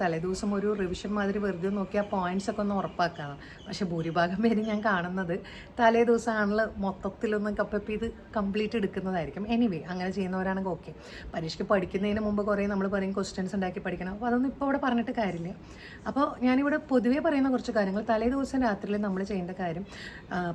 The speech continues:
പരീക്ഷയ്ക്ക് കൊണ്ടുപോകേണ്ട ആയുധങ്ങളെല്ലാം എടുത്ത് വെക്കുക എന്നുള്ളതാണ്. ഇൻസ്ട്രുമെന്റ് ബോക്സ് ഉണ്ടെങ്കിൽ അത്, പിന്നെ പ്രത്യേകിച്ച് ഹാൾ ടിക്കറ്റ്, പേന, പെൻസിൽ, ആ, റബ്ബർ, ഈ വക സാധനങ്ങളൊക്കെ നമ്മളെല്ലാം എടുത്ത് വെക്കണം. കാരണം അതെപ്പോഴും ശ്രദ്ധിക്കേണ്ട കാര്യം, ആ, ഏതാണ് പരീക്ഷയുടെ ടൈമിങ്, സെന്റർ, ഏത്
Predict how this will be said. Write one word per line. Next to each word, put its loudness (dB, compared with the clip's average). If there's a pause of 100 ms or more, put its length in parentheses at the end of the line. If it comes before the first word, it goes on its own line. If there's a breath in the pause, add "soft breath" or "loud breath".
പരീക്ഷയ്ക്ക് 2
കൊണ്ടുപോകേണ്ട 2
ആയുധങ്ങളെല്ലാം 2
എടുത്ത് -2
വെക്കുക -2
എന്നുള്ളതാണ്. -4
ഇൻസ്ട്രുമെന്റ് -6
ബോക്സ് -8
ഉണ്ടെങ്കിൽ -8
അത്, -8 (320 loud breath)
പിന്നെ -4
പ്രത്യേകിച്ച് -4
ഹാൾ -2
ടിക്കറ്റ്, -10
പേന, -6
പെൻസിൽ, -6 (440 loud breath)
ആ, -4
റബ്ബർ, -4
ഈ -2
വക 2 (200)
സാധനങ്ങളൊക്കെ -2
നമ്മളെല്ലാം -4
എടുത്ത് -8
വെക്കണം. -10 (120)
കാരണം 0
അതെപ്പോഴും -2
ശ്രദ്ധിക്കേണ്ട -4
കാര്യം, -6 (440 loud breath)
ആ, -2
ഏതാണ് -2
പരീക്ഷയുടെ -6
ടൈമിങ്, -6
സെന്റർ, -4
ഏത് -4